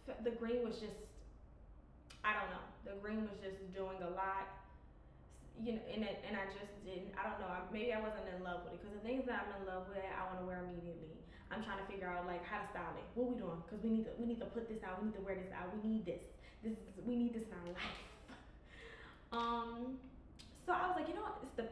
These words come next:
peach." You, y'all have that peach, um, like, jacket from, from the Gabriella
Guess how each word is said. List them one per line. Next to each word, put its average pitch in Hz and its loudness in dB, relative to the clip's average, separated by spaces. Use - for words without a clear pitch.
peach." 466 0
You, 254 6
y'all 214 2
have 202 0
that 269 0
peach, - 0
um, 214 4
like, 214 4
jacket 247 2
from, 196 -2
from 226 0
the 185 2
Gabriella 208 2